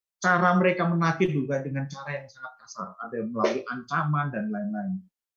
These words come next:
Jadi, jadi orang-orang diancam, "Kalau Anda nggak ini, nanti," ya, sampai kata-katanya kasar,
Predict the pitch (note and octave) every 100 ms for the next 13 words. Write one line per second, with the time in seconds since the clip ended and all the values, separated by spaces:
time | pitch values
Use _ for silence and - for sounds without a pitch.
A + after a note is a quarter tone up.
0 | _ _ _ B2+ B2 A#2+ B2+ B2+ _ A#2
1 | A#2+ B2+ B2 C3 C3+ B2+ B2 A#2 A2+ A2+
2 | C#3+ D3 D3 D3+ B2 C#3 E3+ E3+ F#3+ C#3+
3 | - - _ - - C3+ C#3 - D#3 D3
4 | D3 D3 D3 D3 D#3